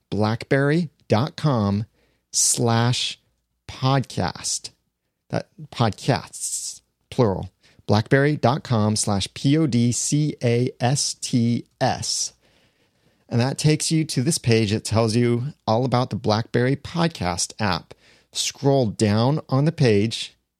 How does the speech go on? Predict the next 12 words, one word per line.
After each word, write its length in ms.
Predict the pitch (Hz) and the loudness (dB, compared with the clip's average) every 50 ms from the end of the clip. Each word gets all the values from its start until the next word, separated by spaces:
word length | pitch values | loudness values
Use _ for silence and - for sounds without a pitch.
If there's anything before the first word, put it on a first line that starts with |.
| _ _ - | _ _ 2
and 100 | 117 113 | 2 2
you'll 100 | 113 117 | 4 2
see 200 | - - - 123 | 0 0 0 0
a 60 | 113 | 0
spot 320 | - - - 113 107 - | 0 0 0 0 -2 -2
that 60 | - - | -2 -2
says 260 | - - 110 95 - | 0 0 2 0 0
"Submit 480 | - - 101 85 107 110 113 123 - | 0 -2 -2 0 0 0 0 0 0
your 100 | - 147 | -2 -2
podcasts" 720 | 143 - 147 147 135 143 - - 170 170 175 - - - - - _ _ _ _ _ _ _ _ _ _ _ _ _ _ _ | -2 0 0 0 0 0 -2 -2 -2 0 0 -2 -4 -4 -6 -8 _ _ _ _ _ _ _ _ _ _ _ _ _ _ _
and 160 | - 113 104 | -2 -2 -2
click 280 | - - 117 104 - - | 0 0 -2 -2 -2 -6